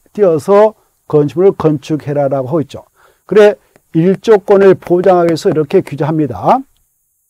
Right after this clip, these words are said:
이 두 가지 용도 얘기가 나왔다. 일조권 높이 제한이 나왔다. 그러면은 정복 방향이 기준되지 정남 방향이 기준이 되는 거 아니다. 이거 주의하시면 돼요. 그래서 일 번 보면은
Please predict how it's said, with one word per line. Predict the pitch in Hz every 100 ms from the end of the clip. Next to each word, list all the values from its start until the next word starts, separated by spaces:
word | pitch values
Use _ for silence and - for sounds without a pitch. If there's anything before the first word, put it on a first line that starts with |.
| _ _ _ _ _ _ _ _ _ _ _ - - _ _ _ _ _ _ _
이 | 180 220 -
두 | - 180
가지 | 208 220 185
용도 | 165 185
얘기가 | 208 202
나왔다. | 180 165 - 139 151 135 - -
일조권 | 156 196 190 226 220 202 165 -
높이 | 147 165 - 196 196 254 202
제한이 | - 180 185 170
나왔다. | 143 156 - 156 160
그러면은 | 123 - 151 165 226 156 98 _ _ _ _
정복 | - - 160 202 269 -
방향이 | 240 220 220 214
기준되지 | 160 196 202 196 175 160 151
정남 | - - 156 202 247 240 214
방향이 | - 190 196 202 220
기준이 | - 165 175
되는 | 170 170
거 |
아니다. | 160 143 170
이거 | 139 139
주의하시면 | - 139 113 127
돼요. | - _ _ _ -
그래서 | 165 165 160
일 | 151
번 | 185
보면은 | 170 156 175 185 113